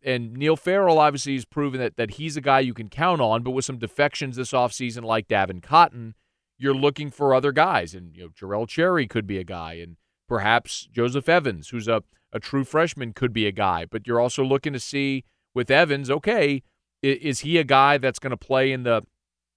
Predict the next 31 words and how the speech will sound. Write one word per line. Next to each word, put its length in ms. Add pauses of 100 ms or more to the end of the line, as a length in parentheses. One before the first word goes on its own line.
(360)
you 80
know, 60
the, 180
the 100
four 340
games 420
and 100
still 200
maintain 360
a 80
redshirt 420
year? 280
Or 360 (340)
in 180
this 180
stretch, 760 (420)
will 180
he 160
prove 400
over 200
the 80
next 280
two 160
weeks 420
that 260
he 220
warrants 420
snaps 440
when 120
you 100
get, 300